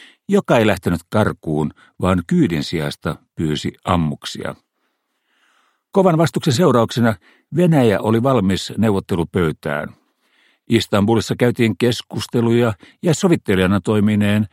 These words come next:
Israelin entisen pääministerin Naftali Bennetin mukaan sopimus oli syntyä, kunnes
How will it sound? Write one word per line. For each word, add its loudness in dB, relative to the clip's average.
Israelin 0
entisen -2
pääministerin -2
Naftali -2
Bennetin 0
mukaan -4
sopimus 0
oli 0
syntyä, 0
kunnes 0